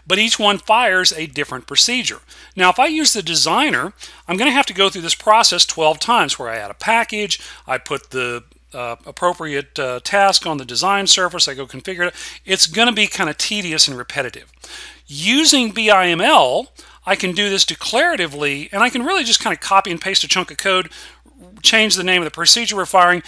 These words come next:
and it's gonna be a lot faster and a lot cleaner and a lot simpler to do. That's the value of B I M L.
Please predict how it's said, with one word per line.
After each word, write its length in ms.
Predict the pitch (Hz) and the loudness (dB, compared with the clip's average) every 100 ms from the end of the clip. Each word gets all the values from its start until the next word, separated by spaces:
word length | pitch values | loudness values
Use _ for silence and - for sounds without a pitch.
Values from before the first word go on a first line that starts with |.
| - - | -16 -2
and 100 | 190 | 2
it's 120 | 190 | 2
gonna 100 | 208 | 0
be 80 | 185 | -2
a 60 | |
lot 320 | 165 196 247 - | 4 4 4 4
faster 400 | 202 196 - 180 | 4 6 2 -2
and 160 | 165 | -4
a 20 | |
lot 260 | 160 160 143 | -2 -2 -4
cleaner 640 | - - 277 247 175 165 - - - | -8 0 2 2 0 -2 -6 -20 -10
and 200 | 185 190 | -2 2
a 20 | |
lot 240 | 180 170 | 4 4
simpler 600 | - - - 196 160 160 151 | 6 6 4 2 -4 -6 -4
to 160 | - | -8
do. 300 | 135 151 104 - | -2 -4 -4 -4
That's 360 | 120 175 - | 4 4 4
the 80 | 208 | 0
value 720 | 170 143 175 208 160 135 127 | -2 2 4 4 0 -6 -10
of 180 | 143 123 | -12 -12
B 180 | 156 143 | -6 -2
I 160 | 135 | -2
M 160 | 123 120 | -4 -6
L. 240 | 113 95 | -8 -8